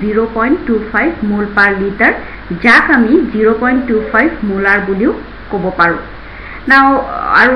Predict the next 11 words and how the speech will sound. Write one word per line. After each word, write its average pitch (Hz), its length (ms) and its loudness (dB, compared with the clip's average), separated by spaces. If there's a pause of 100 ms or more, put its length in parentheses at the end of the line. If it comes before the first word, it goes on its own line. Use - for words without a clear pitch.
(100)
অকণমান 381 460 2
ভালদৰে 254 500 2
আমি 240 200 2
চাবলৈ 220 280 -4
চেষ্টা 220 300 -4 (100)
কৰোঁ। 202 220 0 (840)
This 240 180 2
is 262 160 -2 (680)
one 294 120 8 (120)
liter 240 360 2 (240)
water 214 380 4